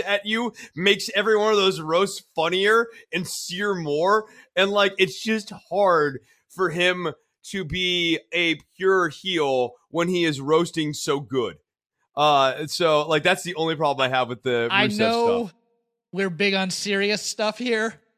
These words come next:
Speaker 2: but somewhere down the line, six months, nine months, a year, Miro and Max Caster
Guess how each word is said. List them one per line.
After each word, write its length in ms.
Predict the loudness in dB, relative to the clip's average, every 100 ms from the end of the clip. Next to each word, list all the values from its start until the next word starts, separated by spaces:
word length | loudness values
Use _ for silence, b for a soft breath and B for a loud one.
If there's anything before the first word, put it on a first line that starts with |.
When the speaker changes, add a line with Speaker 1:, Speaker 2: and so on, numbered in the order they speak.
| _ _ _ _ _ -8
Speaker 2:
but 120 | -4
somewhere 600 | 0 2 2 2 4 2
down 300 | 2 2 2
the 80 | 2
line, 540 | 4 2 0 -2 -6
six 380 | -8 -4 -2 2
months, 380 | 2 2 0 -2
nine 260 | 0 2
months, 320 | 0 -4 -6
a 80 | -6
year, 460 | -2 0 2 0 -4 _ _ _ _ _ _ _ _ _ _ -6
Miro 360 | 0 4 6 4
and 140 | 2
Max 360 | 2 2 -2 -4
Caster 540 | -2 0 -2 -6